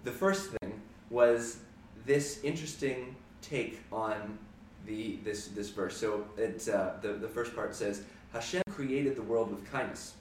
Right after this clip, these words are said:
He did not put people in this world that they may suffer. Still, all around us, we see much distress. How can this be?" The,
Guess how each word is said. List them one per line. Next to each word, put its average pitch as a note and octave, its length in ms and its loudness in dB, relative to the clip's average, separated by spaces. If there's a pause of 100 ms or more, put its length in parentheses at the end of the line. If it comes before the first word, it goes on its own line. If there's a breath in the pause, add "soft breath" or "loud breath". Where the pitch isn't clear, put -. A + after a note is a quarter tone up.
He A2+ 60 -8
did G2 140 -8
not A2+ 120 -2
put - 160 -6
people C3 360 -2
in A#2 120 -2
this G2+ 220 -4
world G#2+ 180 0
that G2 100 -4
they G#2 120 -2
may G2 160 -2
suffer. - 440 -4 (200 loud breath)
Still, D#3 300 4
all B2+ 260 4
around A2 280 2
us, - 280 -4
we A#2 100 -6
see C#3+ 280 -4
much G#2+ 240 -6
distress. - 560 -4 (400)
How F3 220 2
can E3+ 360 -2
this A#2 180 0
be?" - 360 0 (1080)
The, G#2+ 220 4